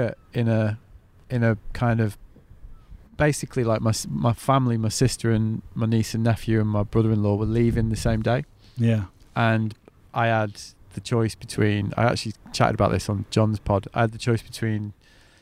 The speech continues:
Speaker 1: not seeing them and doing Yotei or
Speaker 2: Yeah.
Speaker 1: not doing
Speaker 2: And they
Speaker 1: Yotei
Speaker 2: live
Speaker 1: and
Speaker 2: in
Speaker 1: seeing
Speaker 2: Australia,
Speaker 1: them.
Speaker 2: don't they? So, you know.
Speaker 1: So I decided to not do Yotei and to see them instead in, like, an un-, uncharacteristically grown-up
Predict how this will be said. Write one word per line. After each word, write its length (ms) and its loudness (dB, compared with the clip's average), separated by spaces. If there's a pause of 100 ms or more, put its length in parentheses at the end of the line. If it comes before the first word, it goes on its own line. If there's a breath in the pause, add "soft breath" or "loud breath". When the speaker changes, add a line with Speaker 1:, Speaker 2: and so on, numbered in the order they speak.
(280 soft breath)
Speaker 1:
not 240 2
seeing 240 0
them 400 2
and 100 -2
doing 180 0
Yotei 520 0 (280)
or 420 0 (280)
Speaker 2:
Yeah. 80 -6
Speaker 1:
not 160 4
doing 200 -2
Speaker 2:
And 140 2
they 60 0
Speaker 1:
Yotei 20 4
Speaker 2:
live 80 2
Speaker 1:
and 100 0
Speaker 2:
in 40 -2
Speaker 1:
seeing 160 0
Speaker 2:
Australia, 340 0
Speaker 1:
them. 160 -2
Speaker 2:
don't 80 -4
they? 60 0
So, 200 0 (500 loud breath)
you 100 0
know. 60 2
Speaker 1:
So 440 0
I 100 0
decided 460 0
to 140 -6
not 220 2
do 120 -2
Yotei 640 0
and 260 0
to 120 -4
see 240 0
them 180 2
instead 600 -2
in, 300 0
like, 300 0
an 120 0
un-, 200 0 (140)
uncharacteristically 1400 0
grown-up 520 0